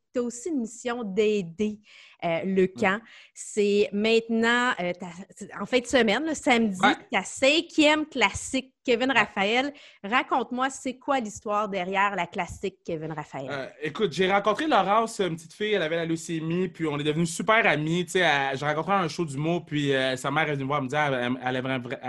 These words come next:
Speaker 2: elle aimerait vraiment ça te rencontrer. Là, j'ai fait, « Oh my God, euh, là, la leucémie, qu'est-ce que je dis ? » Fait que je suis parti chercher un toutou au couche-tard en courant, euh, qui était genre là, au bout de la rue. Je suis revenu, j'ai donné le toutou. Elle, elle m'a donné un bracelet, puis on s'est dit, « Quand tu vas battre la
Speaker 1: Mm.
Speaker 2: leucémie, on se l'échange. »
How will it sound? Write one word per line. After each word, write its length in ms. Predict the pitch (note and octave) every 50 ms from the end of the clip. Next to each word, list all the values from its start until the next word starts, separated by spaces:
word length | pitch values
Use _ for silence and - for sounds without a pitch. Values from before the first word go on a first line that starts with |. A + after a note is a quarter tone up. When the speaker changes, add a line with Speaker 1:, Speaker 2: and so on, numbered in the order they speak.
| B2+ C3
Speaker 2:
elle 80 | C3+ C#3
aimerait 240 | C#3 B2 C3+ C#3+ C3
vraiment 220 | C#3 D#3+ E3 D#3
ça 120 | D#3 -
te 40 | D3+ C#3+
rencontrer. 440 | C#3 B2+ C3 A#2+ A2+ - - C3
Là, 100 | B2 D3
j'ai 140 | C#3 C3 A#2+
fait, « 140 | A2+ B2+ A#2+ -
Oh 60 | C#3+
my 140 | C#3 A#2+ G#2+
God, 260 | G#2 A#2+ B2 B2 A2 G2+
euh, 160 | G2 F#2+ A2
là, 80 | A#2+ A#2+
la 100 | A#2 G#2+
leucémie, 580 | G#2+ G#2+ G#2+ - - A2 G#2+ A#2 A2+ A2 G#2+ G2+
qu'est-ce 160 | C3+ - - -
que 60 | A#2+
je 100 | A2 G#2+
dis ? » 140 | G#2+ G#2+ G#2+ - - - - - -
Fait 20 |
que 60 | B3 -
je 40 | -
suis 60 | -
parti 640 | - D3 - - - - - F3 F#3 G#3 A3 G#3 - _ - _ _
chercher 380 | - - F#3 D#3+ - - B3 A3+
un 40 | G#3
toutou 340 | - G3+ F#3 - - A#3
au 80 | A3 -
couche-tard 420 | - - - - - G3 G#3 G3+
en 80 | F#3 E3+
courant, 580 | - - - G3 F3 D#3+ D#3+ F3+ F3+ F#3+ G3+ G3 _ _ - - - A#2
euh, 60 | C3+
qui 140 | - - D3+
était 280 | C3+ - F3 D#3+ D#3+
genre 280 | E3+ D3+ D#3+ D#3+ D3+ D3+
là, 80 | D3
au 140 | C#3+ D#3 D3
bout 220 | C#3 C3+ C#3+ F#3 E3+
de 80 | G3
la 180 | G3 F3+ E3 E3
rue. 240 | D#3 D#3 E3 F3+ F3
Je 80 | -
suis 80 | - E3
revenu, 560 | D3+ F3 F3 D#3+ D#3 E3+ E3+ F3 F#3 F3+ F3
j'ai 140 | D#3+ D3+ D3
donné 200 | C#3+ D3 E3 F3+
le 60 | F3+
toutou. 380 | E3 E3 D3 C#3+ - F3+ F#3+ F#3 -
Elle, 80 | F3 F3
elle 60 | E3
m'a 60 | D3+ C#3+
donné 140 | C#3 C#3+ E3
un 80 | E3+
bracelet, 580 | D#3+ D3+ C#3 C#3 C3 - - - C#3 D3+ D#3+ D#3+
puis 100 | D#3+ D3
on 80 | B2+ B2
s'est 160 | - C3 B2+
dit, « 160 | B2 B2 C3+ D3+ -
Quand 100 | E3 E3
tu 120 | - -
vas 80 | C3 C3
battre 240 | B2 C3 D3+ D3+ C#3
la 80 | C3
Speaker 1:
Mm. 60 | C3+ C3
Speaker 2:
leucémie, 340 | C3 - - B2+ B2+ C#3+
on 60 | C#3+ C3+
se 100 | - C3+
l'échange. » 480 | B2 A#2+ A2+ A#2 - - B2+ C3 C3